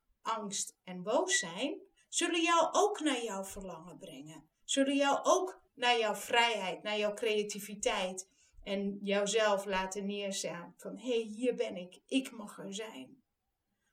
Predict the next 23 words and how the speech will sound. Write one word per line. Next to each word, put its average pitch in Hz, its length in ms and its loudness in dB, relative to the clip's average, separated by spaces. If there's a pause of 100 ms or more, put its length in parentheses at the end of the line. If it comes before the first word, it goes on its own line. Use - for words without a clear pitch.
(100)
Dus - 320 -10 (260)
hoe 226 340 -4 (260)
voel 403 720 6
je 240 420 0 (200)
wat 214 360 0
je 220 120 -2
echt 196 280 -4
verlangt? 226 840 -2 (300)
Dat 185 240 -10
is 294 280 -2
door 240 600 -2 (220)
jouw 185 480 -10
emoties, 220 920 -2
jouw 175 260 -6
gevoel 277 840 -4 (400)
te 202 400 -2 (140)
omarmen 240 720 -2
en 190 140 -10
te - 160 -14
ontvangen 262 680 -2 (260)
en 175 140 -14
te 185 160 -8
voelen. 359 600 -4